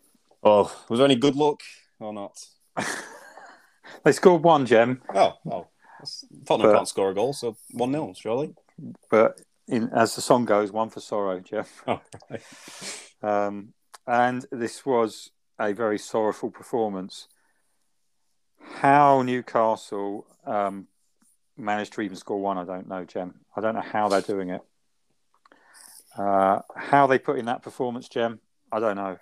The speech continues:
Speaker 2: It was an absolutely shocking performance that Newcastle put in. I, it, I'm just, uh, there's not much I want to say about this. It was horrible. I had to sit there and watch Spurs win five one.
Speaker 1: Hmm.
Speaker 2: It was literally horrible. It was just horrible.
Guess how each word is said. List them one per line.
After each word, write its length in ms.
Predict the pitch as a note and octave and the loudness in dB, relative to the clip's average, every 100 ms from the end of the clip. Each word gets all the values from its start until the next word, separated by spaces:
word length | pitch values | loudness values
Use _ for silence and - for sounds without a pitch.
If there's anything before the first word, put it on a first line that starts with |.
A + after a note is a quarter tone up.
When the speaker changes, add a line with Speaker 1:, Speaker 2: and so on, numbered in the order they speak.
| - | -12
Speaker 2:
It 120 | A#2+ | -10
was 220 | B2 G#2+ - _ | -10 -10 -16 _
an 80 | C3+ | -2
absolutely 480 | B2+ C#3 - B2+ - | 0 -2 -4 -6 -6
shocking 360 | - A#2+ - G2+ | -6 -6 -6 -12
performance 600 | - - G#2+ G2 A2 - | -12 -4 -4 -4 -10 -12
that 120 | - | -6
Newcastle 440 | A2+ - G#2 - G#2+ | -6 0 0 0 -4
put 200 | A2 G#2+ | -2 -4
in. 80 | - - - - | -6 -20 -14 0
I, 80 | D#3 - | 0 0
it, 180 | G3 G3+ F#3 | 0 2 2
I'm 120 | F3 | 0
just, 200 | G#3+ - | 0 -2
uh, 120 | G3 | -4
there's 220 | D#3 - | -4 -6
not 160 | G#3+ G#3+ | -6 -4
much 200 | G#3+ - | -4 -2
I 40 | |
want 140 | F#3 E3+ | -2 -2
to 60 | - | 2
say 160 | F#3+ | 2
about 240 | F#3+ A#2+ F#2+ | 4 0 -2
this. 180 | F2+ | -10
It 60 | C#3+ | -14
was 80 | - | -16
horrible. 560 | - E3+ D#3+ A2 G2 G#2 | -6 0 0 0 -4 -4
I 100 | B2+ | -6
had 100 | D#3 | -8
to 80 | - | -12
sit 220 | - - | -10 -8
there 160 | A2 G2 | -8 -8
and 120 | G#2 | -8
watch 160 | B2+ - | -10 -12
Spurs 340 | - C3+ A2+ - | -6 -2 -2 -4
win 120 | G#2+ | -8
five 280 | - G#2+ G2 | -6 -6 -4
one. 240 | G#2 F2+ D#2+ _ _ _ | -6 -8 -10 _ _ _
Speaker 1:
Hmm. 180 | G2 F#2 - - | -14 -14 -16 -10
Speaker 2:
It 160 | A2+ C#3 | -6 -4
was 160 | A#2+ | -2
literally 460 | D3+ D3 - A#2 A2 | -2 -2 -2 -2 -2
horrible. 560 | - A2+ G#2 F#2 F2+ - _ _ _ _ _ _ _ _ _ _ _ _ | 2 2 4 0 -6 -8 _ _ _ _ _ _ _ _ _ _ _ _
It 120 | B2+ C3+ | -4 -2
was 120 | A2+ | -2
just 220 | B2+ - | -4 -2
horrible. 540 | - G2+ F#2 F#2+ F#2+ | 2 2 2 -2 -6